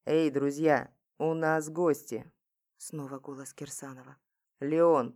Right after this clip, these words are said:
покажи куклу! Тут один перец хочет на неё подрочить!" В ответ длинный поток ругательств.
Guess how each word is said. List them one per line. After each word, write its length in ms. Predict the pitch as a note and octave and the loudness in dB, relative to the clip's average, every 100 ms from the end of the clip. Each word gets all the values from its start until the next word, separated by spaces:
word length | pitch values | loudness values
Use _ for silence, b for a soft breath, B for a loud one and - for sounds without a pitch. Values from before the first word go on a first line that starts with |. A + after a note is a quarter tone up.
| - | -2
покажи 420 | D#3 F#3 F#3+ F#3+ | 2 4 4 2
куклу! 560 | - D3+ - A#2+ A2+ _ _ | 0 -2 -2 -6 -6 _ _
Тут 220 | - D#3+ D#3 | -6 -4 -2
один 400 | D3 D#3 D#3 D3 _ | -2 -2 -6 -8 _
перец 360 | D#3+ D3+ C#3+ - | 0 2 0 -2
хочет 380 | D3 C#3+ C3+ | -4 -2 -4
на 100 | C#3+ | -6
неё 240 | C#3 C#3+ C#3 | -4 -2 0
подрочить!" 720 | C#3+ C#3+ D3 C#3+ - A2+ _ _ _ _ | 0 2 2 0 -6 -10 _ _ _ _
В 140 | D3+ D#3 | -12 -12
ответ 380 | D#3 F3 F#3+ | -10 -8 -8
длинный 340 | E3 F3 E3+ D#3 | -8 -10 -8 -12
поток 380 | D3 D3 D#3+ - | -14 -12 -12 -10
ругательств. 680 | D#3+ D3 C#3 D3+ - _ | -10 -12 -12 -16 -20 _